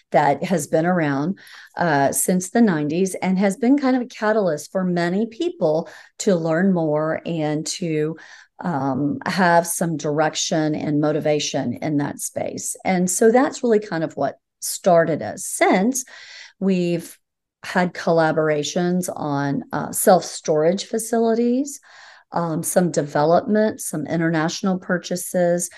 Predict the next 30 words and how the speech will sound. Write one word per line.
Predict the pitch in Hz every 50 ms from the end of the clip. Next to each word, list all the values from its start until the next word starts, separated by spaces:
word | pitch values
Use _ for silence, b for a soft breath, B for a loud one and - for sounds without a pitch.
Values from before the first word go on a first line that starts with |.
| B B B B B B -
We've | 175 190 175 165 160 160 156 156 147 -
also, | - - - 160 160 170 170 - - - 185 165 151 147 147 147 147 - -
um, | - 160 151 151 160 -
have | - 180 190 202 196 196 196 196
single | - - - 233 233 247 247
family | - - 233 226 226 214
homes | 196 180 240 247 190 151 151 147 - -
here | - 190 175 175 170 -
in | - 175 170
the | 160 156
U | 151 156 147 147
S, | 147 147 147 170 240 269 - - - B B B B B B B B B B B -
um, | - 185 180 170 165 165 165 165 165 170 175 - -
and | - 196 185 185 180 175 180 185 185 - -
some | - - - 202 190 185 180 185 - 185
vacation | 175 190 180 - - 220 233 226 - 214 196
properties | - - 175 151 147 143 151 147 139 135 131 127 127 - - - -
that | 160 151 156 151 151 151 - -
we | 160 160 156 151 147 151 151 151 147 147 147 - -
really | - 175 170 170 170 165 165 170 170 170
use | 160 139 143 165 180 165 160 165 165 170 165 - -
with | 170 160 - -
Airbnb | - 156 151 147 151 156 151 156 151 151 143 139 147 147 147 147 143 147 147 147 - - - -
and, | 156 147 143 143 143 143 143 139 139 B B B B B B B B -
um, | - 151 147 147 147 - - -
that | 190 208 190 175 - -
sort | - - 190 180 160
of | 147 143 - - 170
thing. | - - 175 147 135 139
So | 143 - - 254 240 233 226